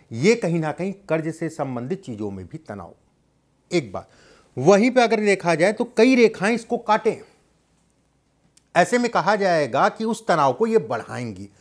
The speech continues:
यहाँ पर दाग धब्बे हैं, तो ऐसे में कहा जाएगा कि कर्ज से संबंधित चीज़ों में कहीं ना कहीं निकलने में व्यक्ति को समय लग जाएगा। ये इसके संकेत देती है। अगर ये गाड़ी हो रही है या दाग धब्बे आ रहे हैं,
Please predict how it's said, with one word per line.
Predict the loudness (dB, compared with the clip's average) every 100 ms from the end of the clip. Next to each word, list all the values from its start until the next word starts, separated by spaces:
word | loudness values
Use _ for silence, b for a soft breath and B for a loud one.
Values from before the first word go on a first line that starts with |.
| b b b b b _
यहाँ | 2 4 2
पर | 2
दाग | 2 2 2
धब्बे | 2 2 2
हैं, | 2 2
तो | 2
ऐसे | 2 2
में | 0
कहा | 0 -2
जाएगा | -2 -2 -2 -2 -4
कि | -6 -4
कर्ज | 0 0 0
से | -4 -4
संबंधित | -4 -6 -6 -8 -10
चीज़ों | -10 -6 -4 -4
में | -4 -4 -6
कहीं | -6 -6
ना | -6 -6
कहीं | -6
निकलने | -6 -6 -6 -6 -8
में | -6
व्यक्ति | -8 -10 -12
को | -12 -12
समय | -14 -10 -6 -4
लग | -6 -8
जाएगा। | -8 -8 -8 -12 -16 -6
ये | -6
इसके | -6 -12
संकेत | -10 -12 -10 -10
देती | -10 -12 -12 -12
है। | -14 b b b -2
अगर | 2 2
ये | 2 0
गाड़ी | 4 2 4 0
हो | -2 -4
रही | -6 -6 -8
है | -10 -16 _ b b b 0
या | 0
दाग | 4 0 0
धब्बे | -4 -4 -4
आ | 0 0
रहे | 0 -4 -6
हैं, | -10 -12